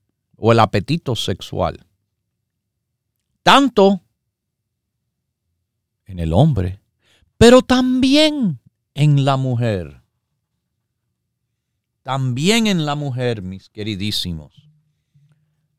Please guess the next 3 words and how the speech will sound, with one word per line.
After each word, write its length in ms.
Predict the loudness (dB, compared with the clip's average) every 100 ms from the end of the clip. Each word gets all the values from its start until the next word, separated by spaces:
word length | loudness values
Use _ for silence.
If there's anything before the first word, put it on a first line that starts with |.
| -14
Así 380 | -12 -6 -6 -4
que 500 | -6 -4 -6 -10 -20 _ _ _ _ _ _ _ _ _ _ _ _ _ _ _ _ _ _ _ _
piensen 600 | -4 -2 -2 -8 -10 -12